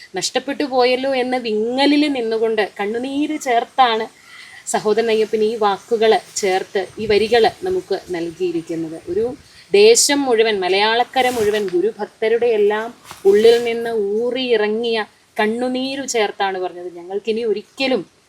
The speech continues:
ആ വാക്കുകളെ ഗുരുവിൻ്റെ നാവിൽ നിന്ന് നേരിട്ട് കേൾക്കുവാൻ സാധിക്കുന്നില്ലല്ലോ, തിരളാതായല്ലോ." ഗുരു ചൈതന്യത്തിന് ഈ മഹാസമാധിക്ക് ശേഷവും യാതൊരു കുറവും ഉണ്ടാകുന്നില്ല, അത് ശരി തന്നെയാണ്. പക്ഷേ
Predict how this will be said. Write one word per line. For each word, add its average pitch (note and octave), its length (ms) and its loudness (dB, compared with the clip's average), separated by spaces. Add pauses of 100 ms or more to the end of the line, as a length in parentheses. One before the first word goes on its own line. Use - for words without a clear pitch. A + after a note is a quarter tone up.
(300)
ആ A#3 400 0 (160)
വാക്കുകളെ G#3 680 2
ഗുരുവിൻ്റെ F#3+ 420 0
നാവിൽ A#3 400 0
നിന്ന് A#3 300 -2 (360)
നേരിട്ട് F#3+ 340 0
കേൾക്കുവാൻ A#3+ 480 0
സാധിക്കുന്നില്ലല്ലോ, A3 840 -4
തിരളാതായല്ലോ." A#3 1000 4
ഗുരു F3 220 -2
ചൈതന്യത്തിന് D#4+ 680 0 (460)
ഈ B3+ 240 0
മഹാസമാധിക്ക് C#4+ 760 0
ശേഷവും C#4+ 460 -6
യാതൊരു A3+ 380 0
കുറവും E4 400 4
ഉണ്ടാകുന്നില്ല, C#4 520 2
അത് A3 120 -2
ശരി A3 280 2
തന്നെയാണ്. A3+ 440 -4
പക്ഷേ A#3 300 -10